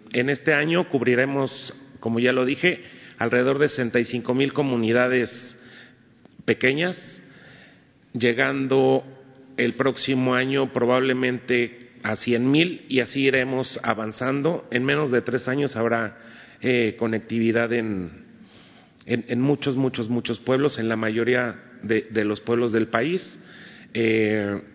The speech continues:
entonces, por medio de la empresa C F E Telecomunicaciones e Internet para Todos, iremos avanzando e iremos poniendo conectividad en,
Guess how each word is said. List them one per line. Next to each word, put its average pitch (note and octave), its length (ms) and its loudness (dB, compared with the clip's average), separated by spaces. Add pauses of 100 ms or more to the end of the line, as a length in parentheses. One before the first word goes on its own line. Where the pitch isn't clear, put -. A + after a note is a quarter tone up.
(260)
entonces, B2+ 500 0
por B2 180 -2
medio C#3+ 240 4
de C3+ 100 4
la B2 80 4
empresa B2 600 0
C C3 140 -4
F B2 220 0
E A#2+ 40 0
Telecomunicaciones A2 1000 -2
e A#2 60 -2
Internet A2+ 400 -2
para C3+ 260 -2
Todos, C3 480 -2 (480)
iremos B2+ 460 2
avanzando C3 880 0 (340)
e B2+ 120 2
iremos B2 380 0
poniendo A#2+ 520 -2
conectividad G#2+ 760 0
en, G2+ 400 -6